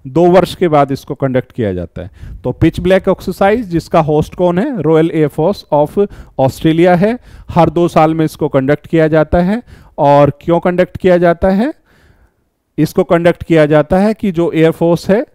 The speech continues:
उसकी capabilities को enhance करने के लिए, और ताकि सारे देश, जो भी Australia के friendly जो मित्र देश हैं, वो आपस में एक दूसरे की जो capabilities हैं, उनको share करें एक दूसरे से, और इस प्रकार की एक्सरसाइजेज की जाती हैं दोस्तों।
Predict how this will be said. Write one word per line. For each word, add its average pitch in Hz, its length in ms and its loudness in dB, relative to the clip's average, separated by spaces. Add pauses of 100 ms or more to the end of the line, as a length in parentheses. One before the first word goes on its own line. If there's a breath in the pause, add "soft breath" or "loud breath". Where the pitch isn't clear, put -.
(360)
उसकी 160 280 -2
capabilities 160 760 0
को 175 240 -4
enhance 147 460 -2
करने 165 300 -2
के 180 120 -4
लिए, 214 240 -2
और 196 220 -2
ताकि 156 340 -2
सारे 170 360 0
देश, 151 360 -2
जो 143 160 -2
भी 143 280 2
Australia 151 540 -2
के 151 160 -2
friendly 143 520 -4 (340 soft breath)
जो 143 180 -4
मित्र 151 240 -2
देश 160 360 0
हैं, 233 140 -6 (240 soft breath)
वो 151 140 0
आपस 165 460 0
में 165 120 0
एक 139 100 -4
दूसरे 139 360 -4
की 165 120 -6
जो 143 140 -4
capabilities 143 760 -2
हैं, 196 220 -4
उनको 156 260 -6
share 160 300 0
करें 180 260 0
एक 175 100 -8
दूसरे 170 340 -2
से, 226 220 -4 (380 soft breath)
और 151 500 2 (220 soft breath)
इस 175 120 -2
प्रकार 170 300 0
की 165 140 -4
एक्सरसाइजेज 143 800 -4 (400 loud breath)
की 190 140 -2
जाती 143 280 0
हैं 110 120 -6
दोस्तों। 98 360 -10